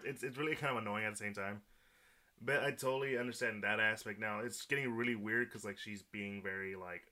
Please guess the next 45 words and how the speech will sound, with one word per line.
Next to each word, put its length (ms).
vocal 360
about 260
this 180
sort 200
of 120
aspect 440
of 100
it. 220
And 220
that's 220
kinda 280
where 300
it 180
starts 300
translating 600
into, 340
like, 320
the 160
games, 440
because 480
even 320
when 120
the 80
f-, 140
games 240
are 60
first 260
announced 380
and 120
all 180
the 80
story 360
details, 540
there's 200
always 180
been 120
a 40
sort 180
of 140
backlash 600
'cause, 320
you 100
know, 300
anything 420
that 200